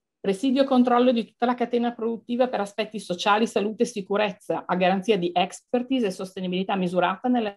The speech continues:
realizzazione delle pelli, sostenibilità globale certificata e misurata dei processi produttivi e delle materie prime.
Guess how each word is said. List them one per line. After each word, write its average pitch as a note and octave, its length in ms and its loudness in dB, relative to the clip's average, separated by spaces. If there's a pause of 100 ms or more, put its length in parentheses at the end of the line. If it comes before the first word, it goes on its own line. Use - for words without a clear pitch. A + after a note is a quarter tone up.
realizzazione F3 720 -4
delle D#3 220 -4
pelli, D#3 400 -2 (300)
sostenibilità A3 680 0
globale G#3 400 2
certificata G#3 600 -6
e G#3 40 -6
misurata A3+ 440 -2
dei F#3+ 140 0
processi G3 420 -4
produttivi G#3+ 480 -2
e - 20 2
delle D#3+ 180 0
materie D#3+ 420 -4
prime. - 400 -14